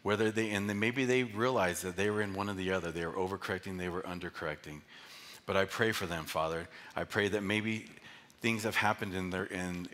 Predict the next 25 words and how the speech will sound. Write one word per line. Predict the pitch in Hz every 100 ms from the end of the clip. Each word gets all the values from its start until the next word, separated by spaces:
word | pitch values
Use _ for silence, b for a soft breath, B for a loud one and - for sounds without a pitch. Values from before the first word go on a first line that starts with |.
| 92
with | 92
their | 104
relationship | 95 92 98 - 87
with | 87
their | 87
kid | - 98
where | 87
they've | 92 92
said | - 95
things | - 92 87
that | 85
they | 87
don't | 85 87 80
mean | 87 82
and | 80
they | 80
can't | - 92 -
take | 90
them | 85 76
back | 80 82
now. | 78 73 76 B B B
Or | 85
maybe | 95 98 98
that | 90 90 -
the | 90